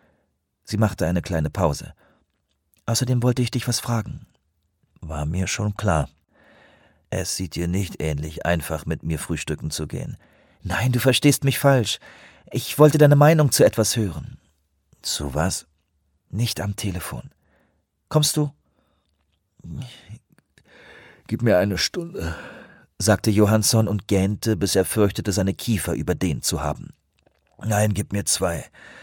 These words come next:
Ich will noch mal zur Uni. Möglicherweise sind weitere Befunde über deine Würmer eingetroffen."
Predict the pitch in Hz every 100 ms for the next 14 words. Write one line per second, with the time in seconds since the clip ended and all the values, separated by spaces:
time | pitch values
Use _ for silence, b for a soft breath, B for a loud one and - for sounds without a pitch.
0 | B B B - 78 101 98 85 92 92
1 | 101 - 107 90 78 - 107 - _ -
2 | 113 - 95 110 101 110 104 82 98 76
3 | 104 - 95 90 92 - 101 92 95 82
4 | 87 87 87 78 92 85 58 62 - -
5 | - -